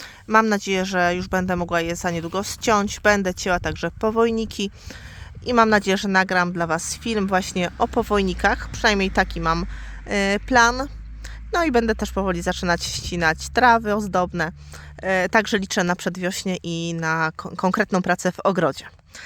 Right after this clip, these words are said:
A dzisiaj sobie przejdziemy jeszcze po ogrodzie, zobaczymy różne ciekawe rośliny, które teraz fajnie wyglądają. Także, e, w tym tygodniu też będzie dla Was, e, filmik. Staram się co tydzień, e, w weekend jakiś film dla Was nagrać i pokazać Wam, jak to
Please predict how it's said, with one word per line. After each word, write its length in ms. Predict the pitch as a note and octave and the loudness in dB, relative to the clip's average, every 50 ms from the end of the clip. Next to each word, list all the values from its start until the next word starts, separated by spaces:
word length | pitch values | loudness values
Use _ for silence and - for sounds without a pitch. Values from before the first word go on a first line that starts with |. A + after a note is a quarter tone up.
| - - - - - - - | -18 -18 -18 -18 -18 -6 2
A 140 | - C#4 C#4 | 2 2 4
dzisiaj 260 | B3 C4 - B3 G#3+ | 2 0 -2 -2 0
sobie 200 | - - G3+ F#3 | 0 -2 -6 -6
przejdziemy 360 | - - G#3 F#3+ - F#3 E3+ | -4 -4 -6 -4 -4 -4 -4
jeszcze 200 | F3 F3 - - | -4 -6 -6 -8
po 120 | F#3+ - A3+ | -4 -4 -2
ogrodzie, 340 | G#3+ A3 G#3+ G3 G3 F#3+ F#3 | -2 0 -2 -2 -2 -4 -4
zobaczymy 640 | - F#3+ F3+ F3+ F3 - - F3+ F3 E3+ E3+ E3 E3+ | -2 -2 0 -2 -2 -2 -4 -4 -2 0 0 0 0
różne 280 | G3 G#3+ - G#3+ G3 | -2 -2 -4 -4 -4
ciekawe 380 | F#3 - - - F3+ F3 F3 E3+ | -4 -6 -6 -4 -4 -2 0 -2
rośliny, 420 | E3 E3+ - - F#3+ F3 F3 E3+ | -2 -4 -6 -6 -4 -4 -4 -4
które 220 | - - - D#3+ D#3+ | -6 -6 -6 -6 -4
teraz 280 | - E3+ D#3+ E3 - | -2 -2 -2 -2 -4
fajnie 320 | - - A#3+ A#3+ A#3+ A#3 A3 | -4 -2 -2 0 0 -2 -4
wyglądają. 560 | A3+ G3 G3+ G3+ G3+ G3 F#3+ F#3 F3+ F3 F#3 - - - - - - - - - - - | -4 -4 -2 -2 -2 0 0 0 0 -2 -4 -8 -12 -20 -20 -20 -20 -20 -20 -8 0 2
Także, 400 | A3 G#3+ G3+ - G#3+ F#3+ F#3+ F#3 - - | 2 2 2 2 2 2 2 2 0 -2
e, 320 | - F3+ F3 E3+ E3+ F3+ | -4 -2 0 0 0 -2
w 80 | - - | -4 -2
tym 200 | - C4 B3 A#3+ | 0 2 2 2
tygodniu 340 | A#3 G#3 F#3+ F3+ E3+ E3+ F3 | 2 0 0 0 0 -2 -2
też 220 | - B3 A#3 A#3 | 0 0 2 2
będzie 200 | A3+ A3 G#3+ A3 | 2 0 0 0
dla 140 | G#3 G#3 G#3 | 2 2 2
Was, 280 | G3+ G#3 G#3 - - G#3 - | 2 2 0 -2 -10 -8 -4
e, 260 | G#3 G#3 G3 F#3+ G3+ | -2 0 0 -2 -2
filmik. 560 | - - A#3 A3+ A3 G#3+ G#3 G#3 G#3 G3 - | -2 -4 -2 -2 0 0 0 -2 -2 -4 -4
Staram 300 | - - A#3 G#3+ G3+ G3 | 0 2 2 2 2 2
się 140 | - - F3+ | 0 -6 -6
co 200 | - - B3 A#3 | -2 -2 -2 -2
tydzień, 520 | - - A#3 A3 - G#3+ G3+ F#3+ F#3 G3 - - - - - - - | 0 0 0 0 2 0 0 0 -2 -4 -6 -10 -20 -20 -20 -16 -6
e, 140 | - G#3 G3+ | -2 -2 0
w 60 | G#3 | 2
weekend 460 | G#3+ A#3+ A#3 - - A3+ G3+ G3+ - | 2 0 0 2 2 2 2 2 0
jakiś 400 | A3+ A3 G3+ - G3+ F#3+ - - | 0 -2 -2 -2 -4 -6 -6 -4
film 200 | - G3 F#3 F3+ | -2 -2 -2 0
dla 160 | F3 F3+ F3+ | 2 2 2
Was 240 | E3+ F3 F3 - - | 4 2 0 0 0
nagrać 520 | A3 A3 G#3+ G#3 G3+ F#3+ F#3+ F#3+ - - - | 2 2 2 2 2 0 0 0 -2 -12 -10
i 200 | - G3 G3 G3 | -8 -8 -8 -6
pokazać 460 | F#3+ - F#3 - F#3 F3 F3+ F3 F#3 F#3 | -6 -6 -4 -4 -2 -2 -2 -4 -2 -2
Wam, 180 | F3 E3+ E3+ | -2 -2 0
jak 200 | F3+ F#3+ G3 - | 0 -2 -4 -4
to 160 | - F#3+ F3 | -4 -4 -4